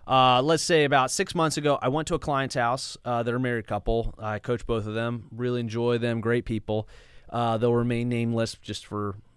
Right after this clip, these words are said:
just for not embarrassing people on a podcast. Uh, went over their house and had a great time. My wife and I came over just to do some food prep with them, just to show them some of our trip,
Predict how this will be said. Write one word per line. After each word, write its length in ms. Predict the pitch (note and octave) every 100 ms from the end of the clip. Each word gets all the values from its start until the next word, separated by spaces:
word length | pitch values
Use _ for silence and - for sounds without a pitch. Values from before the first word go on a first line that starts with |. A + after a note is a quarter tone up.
| - - - - - - -
just 180 | A2+
for 160 | - G#2+
not 200 | G#2+ F#2
embarrassing 360 | G#2 G2+ - G2+
people 280 | G2 F#2+
on 100 | G2
a 20 | F#2+
podcast. 520 | F#2+ F#2 G#2 G#2+ - - - - -
Uh, 160 | B2 C3+
went 160 | C#3+ F3+
over 80 | G3+
their 100 | F3+
house 500 | F#3 F3+ F3 - - - -
and 480 | C3+ C3+ C3+ C3 B2
had 180 | D3+ C#3+
a 60 |
great 340 | A#2 C3+ E3 -
time. 540 | E3 D#3 D#3 D3+ C#3+ -
My 200 | C3+ C3+
wife 180 | C#3 C#3
and 80 | C#3+
I 80 |
came 180 | C3 C#3+
over 240 | C3+ C3+ C3
just 260 | C#3+ -
to 60 | C#3
do 260 | C3+ C#3
some 340 | B2+ C#3 B2+ -
food 240 | D#3+ F3+
prep 180 | D3+ -
with 80 | -
them, 200 | G2+ -
just 180 | C3 C#3
to 80 |
show 320 | - - C#3 C3+
them 320 | C3+ C3 A#2+
some 180 | - B2+
of 120 | A#2+
our 220 | C3 C3+
trip, 340 | - - C3+